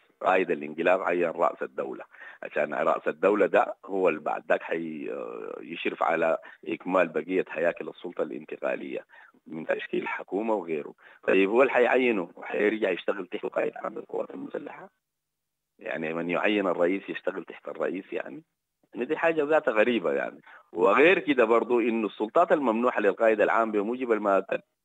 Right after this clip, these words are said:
الاتفاق الدستوري الذي لم يعلن عنه حتى الآن، وهو متفق حوله ما بين القوى الموقعة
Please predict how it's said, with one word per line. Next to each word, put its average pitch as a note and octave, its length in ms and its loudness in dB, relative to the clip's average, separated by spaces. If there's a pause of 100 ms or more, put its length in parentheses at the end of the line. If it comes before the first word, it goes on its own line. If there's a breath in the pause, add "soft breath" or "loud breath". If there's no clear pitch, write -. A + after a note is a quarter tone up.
(240)
الاتفاق - 600 2
الدستوري - 540 0
الذي - 240 0
لم E2+ 240 -2
يعلن C2 360 -4
عنه C2+ 240 -6
حتى - 220 -6
الآن، - 280 -4
وهو - 300 -2 (320 loud breath)
متفق - 480 2
حوله - 320 -2
ما - 200 -4
بين D#2+ 180 -4
القوى F2+ 300 0
الموقعة F#2 600 0